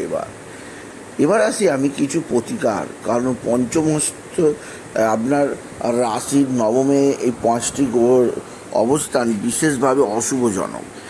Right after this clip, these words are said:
তাই আপনাকে বিশেষ কিছু প্রতিকার করতেই হবে। নাম্বার ওয়ান প্রতিকার, আপনি বিশেষভাবে চন্দ্রের বীজ মন্ত্র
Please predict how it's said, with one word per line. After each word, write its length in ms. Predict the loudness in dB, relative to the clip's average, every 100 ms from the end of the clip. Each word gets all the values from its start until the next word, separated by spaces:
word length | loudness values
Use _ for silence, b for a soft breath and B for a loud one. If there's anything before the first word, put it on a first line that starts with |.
| B -6
তাই 140 | 0 2
আপনাকে 500 | 2 0 0 0 -4 -6 B B -6 -4
বিশেষ 260 | 2 2 2
কিছু 220 | -2 -4 0
প্রতিকার 440 | -2 -2 -2 0 0 -2
করতেই 380 | -4 0 0 2
হবে। 260 | 0 -6 -8 B B B -4 -2
নাম্বার 300 | 0 2 2
ওয়ান 240 | 2 2 2
প্রতিকার, 440 | 0 -2 -2 -2 -2 -6 B B B
আপনি 260 | -2 2 2 4
বিশেষভাবে 640 | 0 2 0 2 -2 2 2 2 -4 -14 -16 -16 -16 -16 -16 -16 -16 -16 -18 -18 -18 -16 -14 -6 0
চন্দ্রের 420 | 2 2 2 2
বীজ 240 | 4 2 2
মন্ত্র 320 | 0 0